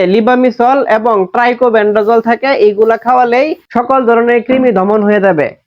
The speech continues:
প্রিয় ভাইজানেরা, কথাটা অত্যন্ত সত্য, কিন্তু সত্য হলেও এই কৃমিনাশক ট্যাবলেট যখন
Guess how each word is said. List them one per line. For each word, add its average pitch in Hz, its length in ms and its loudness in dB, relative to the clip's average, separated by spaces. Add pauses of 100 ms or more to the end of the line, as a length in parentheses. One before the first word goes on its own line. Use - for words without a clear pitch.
(100)
প্রিয় 254 280 2
ভাইজানেরা, 202 540 0 (320)
কথাটা 208 400 -2 (220)
অত্যন্ত 220 420 -2 (140)
সত্য, 233 280 -4 (400)
কিন্তু 214 280 -2
সত্য 233 380 -6
হলেও 226 420 2
এই 214 160 2
কৃমিনাশক 233 640 -2
ট্যাবলেট 220 400 -2
যখন 233 260 -2